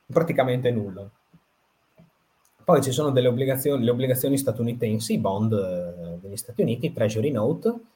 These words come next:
hanno un rischio del cinque per cento e un rendimento del quattro medio.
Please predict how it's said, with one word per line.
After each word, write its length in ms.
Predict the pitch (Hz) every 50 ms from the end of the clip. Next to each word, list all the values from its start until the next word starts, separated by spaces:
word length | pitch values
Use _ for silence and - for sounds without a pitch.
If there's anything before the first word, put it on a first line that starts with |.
| _ _ _ _ _ _ -
hanno 200 | - 147 147 131
un 60 | 120
rischio 360 | 120 131 139 135 131 - 113
del 140 | 107 113 110
cinque 260 | - 147 139 139 139
per 140 | 139 - 107
cento 340 | - - 107 107 110 131 143
e 80 | - 143
un 100 | 151 143
rendimento 500 | 147 151 160 170 156 127 120 123 127 139
del 160 | 123 120 110
quattro 600 | 117 - 98 90 - - - - 98 98 - - _ _ _ _ _ _ _ _ - 98 - -
medio. 540 | 107 95 92 98 98 98 101 98 95 98